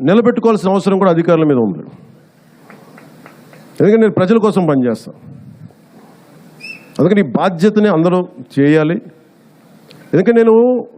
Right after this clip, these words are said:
ఈవ్ టీజింగ్ అనేది నాకు చాలా చిరాకు. నిస్సహాయ స్థితిలో ఉన్న ఆడపిల్లల్ని వేధించడం అనేది మగతనం కాదు. అది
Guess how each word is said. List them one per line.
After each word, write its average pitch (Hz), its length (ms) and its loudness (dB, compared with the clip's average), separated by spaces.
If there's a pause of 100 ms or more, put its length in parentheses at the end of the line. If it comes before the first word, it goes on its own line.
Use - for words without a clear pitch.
(260)
ఈవ్ 240 300 4
టీజింగ్ 247 400 4
అనేది 226 480 2
నాకు 202 280 -2
చాలా 165 80 0 (100)
చిరాకు. 131 300 -2 (4000)
నిస్సహాయ 254 520 0
స్థితిలో 247 380 -2
ఉన్న 233 200 0
ఆడపిల్లల్ని 208 960 0 (200)
వేధించడం 190 580 0
అనేది 196 180 0
మగతనం 175 440 -2
కాదు. 123 260 -2
అది 95 220 -6